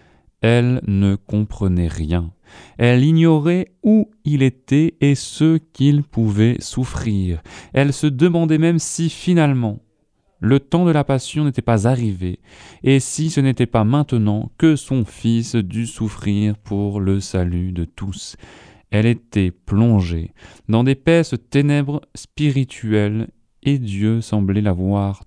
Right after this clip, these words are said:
tout à fait abandonnée. La nuit ne fit que s'épaissir pendant les trois jours, où en pleurant, accompagnée de saint Joseph,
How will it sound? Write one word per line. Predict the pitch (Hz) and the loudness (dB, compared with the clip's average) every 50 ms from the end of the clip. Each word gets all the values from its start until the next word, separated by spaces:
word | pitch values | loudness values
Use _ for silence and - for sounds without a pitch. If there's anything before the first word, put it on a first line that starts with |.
| _ _ _ _ | _ _ _ _
tout | - 160 151 - | -6 -6 -4 -2
à | - 107 92 | -2 -4 -4
fait | - - - - 95 92 95 98 - _ _ _ _ _ _ _ - | -4 -10 -8 -4 -2 -2 -2 -4 -6 _ _ _ _ _ _ _ 0
abandonnée. | 110 110 107 101 98 98 95 98 92 90 87 82 92 104 - _ _ _ _ _ _ _ - - - - - _ _ _ _ _ - | 2 2 2 2 2 0 0 0 0 0 -2 -4 -6 -10 -14 _ _ _ _ _ _ _ -20 -20 -20 -20 -20 _ _ _ _ _ 0
La | 98 110 135 135 | 2 4 4 4
nuit | 131 127 117 110 107 101 98 92 - - _ - - - - _ _ - | 4 4 4 4 2 2 0 -2 -6 -10 _ -20 -20 -20 -20 _ _ 0
ne | 101 120 127 | 2 2 2
fit | 120 - - - 135 131 | 0 -2 -6 -8 -8 -6
que | - - 123 | -2 0 0
s'épaissir | 110 - - 127 127 - 127 123 - - - - 131 135 139 - | 0 0 0 -2 0 2 0 0 0 -2 -4 -2 -2 -2 -2 -2
pendant | - 120 123 120 120 123 | -2 -2 0 0 2 2
les | 123 117 | 0 0
trois | 113 - - - 127 131 135 | -2 -4 -4 0 2 2 2
jours, | 117 110 104 98 92 90 90 - | 2 0 -4 -4 -4 -4 -4 -2
où | - 131 143 | -2 0 2
en | 147 143 135 | 2 0 0
pleurant, | - _ - 139 156 156 156 147 139 110 107 98 104 | -2 _ 2 2 4 6 6 4 4 2 0 -2 -2
accompagnée | 113 120 - 151 156 147 151 147 156 170 170 | -4 -2 -2 -2 0 0 0 0 2 0 0
de | 151 143 | 0 -2
saint | 123 - 139 139 131 | -2 -2 -2 -2 -2
Joseph, | 117 123 127 120 110 123 131 143 139 - - - | -2 -2 -2 -2 -2 -2 -4 -4 -6 -10 -14 -20